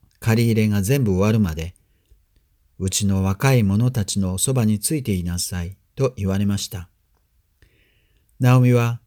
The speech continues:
嫁のルツに言った。「娘よ、それはよかった。あの方のところの若い女たちと一緒に畑に出られるのですから、他の畑でいじめられなくて済みます。」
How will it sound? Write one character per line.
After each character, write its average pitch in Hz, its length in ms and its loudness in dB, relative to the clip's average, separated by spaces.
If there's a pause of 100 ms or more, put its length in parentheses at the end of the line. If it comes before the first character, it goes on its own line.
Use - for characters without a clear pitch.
(440)
嫁 113 240 4
の 113 120 4
ル 110 120 2
ツ - 160 -2
に 82 120 -6
言 85 80 -8
っ - 20 -16
た。 - 280 -16 (760)
「娘 101 420 0
よ、 82 220 -6 (520)
そ - 220 -2
れ 95 100 2
は 87 160 0
よ 98 140 -2
か 110 140 -4
っ 104 60 -8 (100)
た。 90 200 -6 (1160)
あ 120 120 2
の 139 120 4
方 147 240 2
の 139 120 2
と 131 140 -2
こ 131 100 -2
ろ 123 140 2
の 120 300 -6
若 101 360 -2
い 113 80 4
女 117 320 2
た 92 140 -4
ち - 120 -8
と 95 260 -6
一 98 120 -4
緒 117 180 -4
に 117 140 0
畑 110 440 -4
に 131 280 -4
出 95 220 -2
ら 123 140 4
れ 143 120 0
る 107 80 -2
の 90 120 -2
で 85 120 -8
す - 80 -4
か 92 120 -8
ら、 87 160 -8 (1120)
他 101 280 0
の 101 120 2
畑 104 380 -2
で 107 220 -2
い 98 40 -4
じ 104 100 -2
め 123 140 4
ら 131 120 0
れ 139 100 0
な 139 120 -2
く 135 100 -10
て 104 140 -4
済 - 160 -2
み 117 100 -2
ま 127 120 -2
す。」 - 280 -4